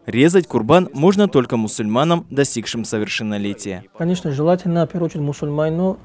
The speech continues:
Speaker 2: совершеннолетнему, разумному и свободному. Имеется в виду, рабу или маленьким детям, за них курбан не режут. Это желательно форма действия. И, конечно, его желательно на всю семью, это желательно распространяется.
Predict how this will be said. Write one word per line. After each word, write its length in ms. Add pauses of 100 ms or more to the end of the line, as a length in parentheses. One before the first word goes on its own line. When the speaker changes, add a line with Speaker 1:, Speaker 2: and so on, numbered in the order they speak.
Speaker 2:
совершеннолетнему, 1040
разумному 560 (400)
и 80
свободному. 520
Имеется 280
в 20
виду, 100
рабу 440
или 200
маленьким 640
детям, 200
за 120
них 140
курбан 300
не 120
режут. 240 (500)
Это 200
желательно 420
форма 320
действия. 320 (480)
И, 140
конечно, 340
его 160
желательно 480
на 140
всю 180
семью, 340
это 160
желательно 400
распространяется. 600